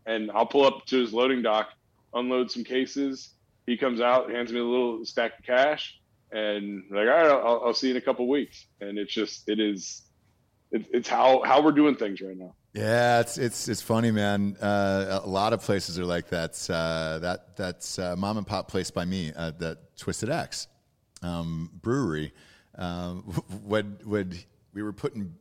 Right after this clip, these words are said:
Speaker 2: beer on the, on the show, he was like, "Yeah, man, just, just drive around the back, <laughs> and somebody will meet you and put it in the back of your car." And I was like, "Man, this, it really does feel like Prohibition right here." Like, but that's what you gotta do when you're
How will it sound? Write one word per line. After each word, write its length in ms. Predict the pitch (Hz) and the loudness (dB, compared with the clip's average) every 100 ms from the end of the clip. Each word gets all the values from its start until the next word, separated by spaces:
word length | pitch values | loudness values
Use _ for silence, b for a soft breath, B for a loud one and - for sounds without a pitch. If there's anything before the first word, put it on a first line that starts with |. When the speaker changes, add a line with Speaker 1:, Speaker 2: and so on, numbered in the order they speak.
| - | -8
Speaker 2:
beer 280 | 107 107 101 | -2 0 2
on 160 | 92 | 2
the, 240 | 87 85 82 | 0 -2 -2
on 160 | 92 87 | -4 -4
the 60 | |
show, 600 | 80 - 123 120 92 85 | -4 -4 0 2 2 0
he 140 | 85 95 | -2 -6
was 120 | 80 | -8
like, 120 | 87 | -10
"Yeah, 120 | 98 113 | -10 -8
man, 140 | 87 | -6
just, 300 | 85 180 - | -6 -10 -10
just 200 | - 127 | -12 -12
drive 260 | - 104 117 | -10 -8 -4
around 220 | 113 98 | -4 -4
the 60 | 76 | -6
back, 500 | - 113 82 76 - b b | -6 -6 -6 -8 -14 b b
<laughs> 200 | b - | b -10
and 80 | 113 | -8
somebody 340 | - 120 107 | -6 -4 -2
will 160 | 120 98 | -2 -2
meet 200 | 113 107 | -4 -4
you 60 | 98 | -6
and 80 | 80 | -8
put 100 | - 87 | -12 -12
it 20 | |
in 60 | |
the 220 | - _ 90 | -14 _ -8
back 180 | 78 | -8
of 40 | - | -8
your 160 | 78 | -14
car." 380 | - - - 78 - - _ B B B | -14 -20 -16 -14 -14 -20 _ B B B
And 100 | - | -8
I 40 | 98 | -6
was 120 | 87 | -4
like, 160 | 92 - | -4 -2
"Man, 200 | 214 170 | -4 -4
this, 260 | - - | -6 -8
it 120 | - 135 | -10 -6
really 180 | 123 180 | -2 -2
does 240 | 175 220 | -2 -4
feel 160 | - 240 | -2 -2
like 180 | 233 - | -2 -2
Prohibition 560 | 233 214 226 - 160 | -2 2 0 0 -4
right 160 | 139 64 | -6 -8
here." 160 | 67 | -10
Like, 300 | 127 67 - - | -10 -10 -10 -12
but 100 | 98 | -2
that's 160 | 139 190 | -2 -2
what 140 | 311 | -6
you 80 | 285 | -2
gotta 180 | 262 262 | 2 2
do 220 | 214 262 | 2 0
when 80 | 85 | 0
you're 320 | 85 85 85 | -2 -2 -4